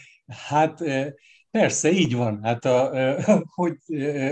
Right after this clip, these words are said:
ö, más védőoltásoknál is, oltási szövődmény van,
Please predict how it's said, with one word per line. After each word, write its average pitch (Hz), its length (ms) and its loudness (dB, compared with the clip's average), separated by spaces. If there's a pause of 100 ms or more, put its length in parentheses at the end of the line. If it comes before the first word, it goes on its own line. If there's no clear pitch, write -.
ö, 139 200 -4
más 147 380 2
védőoltásoknál 117 1040 0
is, 110 180 -6
oltási 123 440 -2
szövődmény 117 640 0
van, 123 240 2